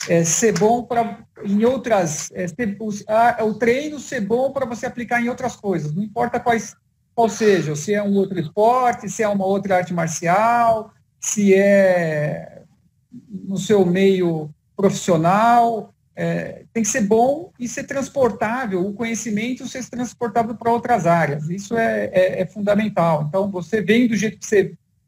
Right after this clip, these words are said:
vier e, e, e aceitando, óbvio, a proposta do, de,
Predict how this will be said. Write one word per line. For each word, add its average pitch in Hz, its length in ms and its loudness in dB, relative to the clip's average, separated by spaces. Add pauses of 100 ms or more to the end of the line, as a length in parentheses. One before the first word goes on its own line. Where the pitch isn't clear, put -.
(100)
vier 196 720 4 (300)
e, 233 440 0
e, 202 680 -8
e - 60 -12
aceitando, 208 580 2
óbvio, 170 340 2
a 156 40 -4
proposta 170 680 -4
do, 156 180 -12
de, 151 180 -18